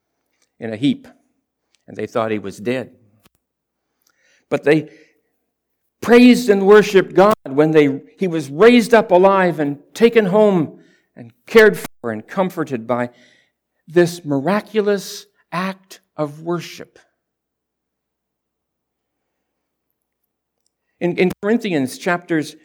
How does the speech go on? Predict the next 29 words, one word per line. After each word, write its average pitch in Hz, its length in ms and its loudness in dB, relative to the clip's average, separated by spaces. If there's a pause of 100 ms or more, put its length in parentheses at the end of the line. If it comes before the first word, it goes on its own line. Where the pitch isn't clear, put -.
(140)
ten 202 320 -6
through 190 240 -4
fourteen, 170 680 -6
Paul 214 400 -2
teaches 180 520 -6
us 120 180 -2
about 143 360 0
orderly 147 520 0
worship, - 540 -8
about 170 280 0
the 160 80 -6
freedom 220 480 0
of 151 180 0
the 151 80 2
believers 180 680 0 (240)
and 143 180 0
about 147 260 0
charismatic 170 800 -2
gifts 175 420 -4 (220)
and 135 120 -6
how 180 340 2
and 156 120 0
when 175 240 0
they 165 140 -2
should 160 260 -6
be 147 80 -4
used 165 420 -4
in 151 160 -4
worship. 170 540 -4